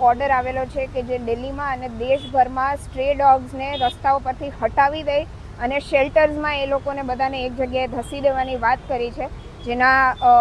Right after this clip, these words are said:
અમે વિરોધમાં અત્યારે અહીંયા, અ, ઊભા છીએ. વાત એવી છે કે અત્યારે જે ઇસ્યુ નાના મોટા સ્ટ્રે ડોગ્સને લઈને થઈ રહ્યા છે ને એમાં સોલ્યુશન એવું આપણે સુપ્રીમ કોર્ટે આપેલું છે કે બધા જ સ્ટ્રે ડોગ્સને એક શેલ્ટરમાં મૂકી દઈએ,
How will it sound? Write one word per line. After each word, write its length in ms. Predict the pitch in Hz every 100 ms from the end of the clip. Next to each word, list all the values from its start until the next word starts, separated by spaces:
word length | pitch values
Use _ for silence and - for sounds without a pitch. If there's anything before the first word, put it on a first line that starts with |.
| 240 240 233 254
અમે 160 | 247
વિરોધમાં 480 | 240 240 254 277 262
અત્યારે 300 | 240 254 254
અહીંયા, 560 | 240 240 247 240 240 233
અ, 240 | 240 220 220 - 233 220 -
ઊભા 200 | 240 240
છીએ. 280 | 254 285 277 339 - - -
વાત 200 | 269 320
એવી 220 | 370 359 381
છે 220 | 381 349
કે 400 | 349 330 330 302 - -
અત્યારે 440 | 262 330 320 330
જે 260 | 285 320 320
ઇસ્યુ 300 | 262 - 311
નાના 280 | 294 269 294
મોટા 260 | 285 285 285
સ્ટ્રે 240 | - 277
ડોગ્સને 380 | 269 269 277 277
લઈને 240 | 262 269
થઈ 220 | 262 277
રહ્યા 180 | 277 269
છે 140 | 254 285
ને 140 | 285
એમાં 220 | 262 285 302
સોલ્યુશન 540 | 294 277 320 320 320
એવું 320 | 277 320 330
આપણે 500 | 302 311 302 294 294
સુપ્રીમ 360 | - 254 277 285
કોર્ટે 240 | 285 285
આપેલું 320 | 277 277 294
છે 120 | 302 311
કે 100 | 311
બધા 320 | 269 247 311
જ 40 |
સ્ટ્રે 220 | - 302
ડોગ્સને 420 | 285 285 285 320 294
એક 80 | 262
શેલ્ટરમાં 580 | - 277 320 294 294
મૂકી 220 | 269 240 262
દઈએ, 300 | 240 240